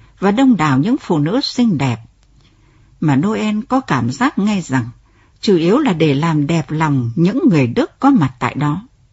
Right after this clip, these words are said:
Gauthier để ý thấy Noel có vẻ băn khoăn lo nghĩ điều gì, nhưng khi ông hỏi nàng về chuyện đó,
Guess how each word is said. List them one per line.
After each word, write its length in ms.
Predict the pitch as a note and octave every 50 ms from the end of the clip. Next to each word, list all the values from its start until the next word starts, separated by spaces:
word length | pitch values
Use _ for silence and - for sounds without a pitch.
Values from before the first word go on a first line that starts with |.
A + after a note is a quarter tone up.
| _ _ _ _ _ _ _ _ _ _ _ _ _ _ _ _ _ _ _ _ _ _ _ _ _ _ _ _ _ _ _ _ _ _ _ _ -
Gauthier 540 | A3 B3 C4 - - B3 B3 A#3+ A#3 A3+
để 160 | F3 D#3+ C3 A#2
ý 280 | - C#3+ E3+ G#3 B3 B3 -
thấy 140 | - B3 C4+
Noel 380 | C4 G3+ - - - A#3 A#3 A#3
có 100 | - C#4+ A#3+
vẻ 180 | - C#3+ C3+ -
băn 260 | - G3+ A#3 A#3 A#3
khoăn 260 | - - A#3+ A#3+ A#3
lo 220 | A3+ A#3 A#3+ A#3+ A3
nghĩ 240 | F3+ F3 - D4
điều 280 | C4+ F3 D3 D3+ C3+ B2
gì, 380 | A#2 A#2+ C3+ C3 A#2 G#2+ A#2+ - - _ _ _ _ - _ _ _ _ _ _ _
nhưng 180 | - G#3+ G#3+ G3+
khi 280 | - A#3+ A3 G#3 G#3
ông 240 | - - - B3 A#3+ F3+
hỏi 220 | - E3+ D3+ C3+
nàng 260 | B2 C#3 D3 C#3+ B2+ A#2+
về 160 | C3+ C3 B2 -
chuyện 240 | - B2+ - C#3
đó, 260 | C3+ C#3 D3 E3+ A3+